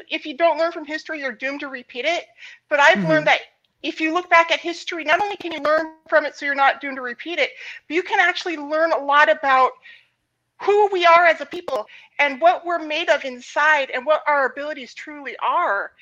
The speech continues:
Speaker 1: And so if you can learn that, you study history of all humanity, not just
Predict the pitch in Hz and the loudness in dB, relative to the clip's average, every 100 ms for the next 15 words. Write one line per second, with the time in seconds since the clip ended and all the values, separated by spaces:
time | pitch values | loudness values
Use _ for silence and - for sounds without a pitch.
0 | - - 277 277 359 330 330 330 339 403 | -20 -10 -8 -6 -6 -6 -8 -8 -6 -8
1 | 415 370 339 403 403 277 - 339 370 _ | -8 -6 -4 -2 2 0 0 -6 -10 _
2 | _ - 403 392 - 392 - 330 294 269 | _ 2 2 0 -6 -8 -8 -8 -2 0
3 | 285 330 381 320 _ 311 311 330 381 285 | 4 4 4 -2 _ -8 0 2 2 -2
4 | 262 339 440 - - 311 - | -6 -2 -2 -4 -8 -10 -10